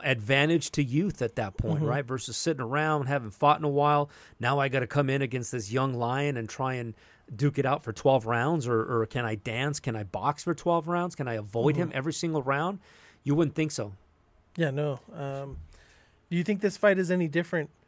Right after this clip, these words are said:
Speaker 2: if, if, if it was in a packed house?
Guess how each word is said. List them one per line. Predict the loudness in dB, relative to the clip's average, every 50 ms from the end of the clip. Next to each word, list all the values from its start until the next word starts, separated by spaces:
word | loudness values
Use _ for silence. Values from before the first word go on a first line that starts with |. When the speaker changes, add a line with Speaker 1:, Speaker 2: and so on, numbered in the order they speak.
| _ _ _
Speaker 2:
if, | -10 -10 -10 -10 _ _
if, | -6 -6 -6 -6 -8 -12 -18 -18 -10
if | -8 -6 -6 -4 -4
it | -4
was | -4 -2 -4
in | -4 -6
a |
packed | -6 -6 -6 -6 -6 -8
house? | -10 -10 -10 -10 -12 -16 -20 -20 -20